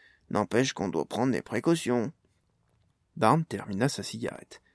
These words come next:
Toute leur discussion salace semblait futile maintenant qu'on lui avait remis cette histoire d'épée dans la tête.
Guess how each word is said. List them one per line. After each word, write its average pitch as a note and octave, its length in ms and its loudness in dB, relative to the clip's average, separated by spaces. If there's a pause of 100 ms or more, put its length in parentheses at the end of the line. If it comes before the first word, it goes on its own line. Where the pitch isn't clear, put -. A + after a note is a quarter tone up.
(220)
Toute - 180 -2
leur G#2 120 4
discussion - 500 -6
salace G#2+ 640 -4
semblait G#2 340 -2
futile C#3 460 -2
maintenant G#2+ 400 -2
qu'on A#2 180 -4
lui G#2+ 160 -4
avait - 200 -6
remis A#2+ 340 -4
cette - 360 -4
histoire - 400 -2
d'épée G2 280 -4
dans G2+ 140 -4
la - 120 -12
tête. - 380 -20